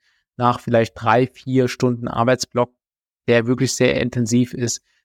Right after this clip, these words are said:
dann auch mal zehn, fünfzehn Minuten Pause zu machen, vielleicht mal was komplett anderes zu machen,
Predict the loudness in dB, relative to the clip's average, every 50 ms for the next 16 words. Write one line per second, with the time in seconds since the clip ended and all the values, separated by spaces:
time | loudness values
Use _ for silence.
0 | _ _ -4 0 0 0 0 0 0 0 0 2 0 2 2 2 2 2 0 -2
1 | -4 -4 -4 -4 -2 -2 -2 -2 -2 -4 _ -12 -14 -12 -4 0 2 2 2 2
2 | 0 -2 -4 -2 -2 0 0 0 0 -2 -6 -6 -2 -2 -2 0 2 0 0 0
3 | 0 -2 -2 -4 -4 0 0 0 -2 -2 -4 -2 0 0 0 0 -2 -4 -4 -2
4 | 0 0 -2 -2 -6 -12 -16